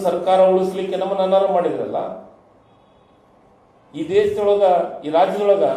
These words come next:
ಎಂದೂ ಆಗಲಾರದಂತ ಅವಾಂತರಗಳನ್ನ ಮಾಡಿದ್ರಲ್ಲ, ಎಂದ ನಿಮ್ಗ ಈ ರಾಜ್ಯದೊಳಗ ಪೂರ್ಣ ಪ್ರಮಾಣದ ಬಹುಮತ ಬಂದಿದೆ?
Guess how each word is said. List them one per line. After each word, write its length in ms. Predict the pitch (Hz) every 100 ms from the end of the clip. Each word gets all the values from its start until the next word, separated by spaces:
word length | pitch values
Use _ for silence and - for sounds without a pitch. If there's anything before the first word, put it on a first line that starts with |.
| 135 - - _
ಎಂದೂ 320 | 135 202 240
ಆಗಲಾರದಂತ 640 | 220 214 208 202 196 196 196
ಅವಾಂತರಗಳನ್ನ 680 | 165 180 202 202 190 190 185
ಮಾಡಿದ್ರಲ್ಲ, 880 | 175 170 151 120 120 175 - - - _ _ _ _ _ _ _ _ _ _ _ _ _ _ _ _ _ _ _ _ _ _ _ _ _ _ _ _ _ _ _ _ _ _ _ _ 139
ಎಂದ 280 | 185 240 240
ನಿಮ್ಗ 340 | 226 233 220 226 208 - - - - -
ಈ 60 | 170
ರಾಜ್ಯದೊಳಗ 540 | 190 208 208 208 202
ಪೂರ್ಣ 440 | 190 185 190 208
ಪ್ರಮಾಣದ 380 | 208 190 190 185
ಬಹುಮತ 420 | 175 170 180 196
ಬಂದಿದೆ? 640 | 180 185 185 185 - -